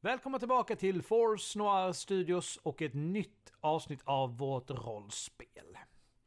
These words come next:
Nytt år, nytt äventyr. Uppdrag Tatooine. Så sätt er till rätta, ta fram era ljussablar och era blasters och gör er redo att ge er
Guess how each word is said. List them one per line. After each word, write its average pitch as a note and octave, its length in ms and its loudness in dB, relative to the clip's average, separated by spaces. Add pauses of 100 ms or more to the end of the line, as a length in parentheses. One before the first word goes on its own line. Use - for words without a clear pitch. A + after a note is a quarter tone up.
(440)
Nytt G#3 360 -2
år, A#3+ 440 4
nytt F3+ 220 0
äventyr. D#3+ 800 -4 (180)
Uppdrag D3 880 0 (200)
Tatooine. - 1040 -8 (1040)
Så - 140 -4
sätt A#3+ 240 0
er A3+ 60 2
till G#3 160 0
rätta, F#3+ 560 2 (260)
ta D#3+ 100 0
fram G3+ 220 2
era F#3+ 140 4
ljussablar F#3 680 4
och E3+ 100 6
era E3+ 120 6
blasters D#3 720 0
och - 320 -4
gör D#3+ 180 6
er D#3 200 6
redo D#3+ 300 2
att C#3 200 2
ge C#3+ 280 0
er D#3 140 -6